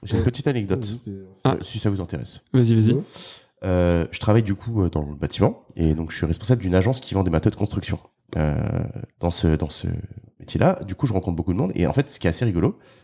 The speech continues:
Speaker 1: c'est que mon voisin d'en face, donc en fait, on est dans Paris, tu vois, donc
Speaker 3: Ouais.
Speaker 1: on a, on est voisins avec les gens qui vivent là, quoi. Et ben, mon voisin d'en face est le créateur du studio qui a développé Arcane.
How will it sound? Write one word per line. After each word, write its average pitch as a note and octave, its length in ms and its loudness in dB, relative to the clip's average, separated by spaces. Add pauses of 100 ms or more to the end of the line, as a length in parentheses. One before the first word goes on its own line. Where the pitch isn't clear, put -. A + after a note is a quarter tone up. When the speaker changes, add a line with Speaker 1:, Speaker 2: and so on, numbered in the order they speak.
Speaker 1:
c'est G#2+ 140 -8
que - 100 -4
mon C3+ 100 4
voisin A2+ 340 4
d'en F#2+ 120 -4
face, G#2 260 -2
donc - 160 -16
en E2+ 40 -12
fait, F2+ 200 -4
on D#2 100 -10
est D2+ 60 -8
dans D2+ 100 -8
Paris, G2 260 -2
tu - 140 -14
vois, E2+ 120 -4
donc A#2+ 140 6
Speaker 3:
Ouais. A#2 120 6
Speaker 1:
on D#2 60 -4
a, D2 200 -4 (300)
on F2+ 120 -2
est D#2+ 100 2
voisins F2 460 2
avec E2+ 260 -2
les F2 100 -2
gens F2 120 -2
qui F2 160 -10
vivent F#2 140 4
là, B2 100 2
quoi. - 160 -10 (880)
Et G2 40 0
ben, E2 100 2
mon F#2+ 140 2
voisin G#2 300 4
d'en D#2+ 100 0
face - 320 -6 (560)
est G#2 80 4
le F2 160 4
créateur - 720 2 (180)
du - 100 -20
studio G2 300 -2
qui - 80 -2
a E2 40 0
développé E2 280 2
Arcane. G#2 320 -6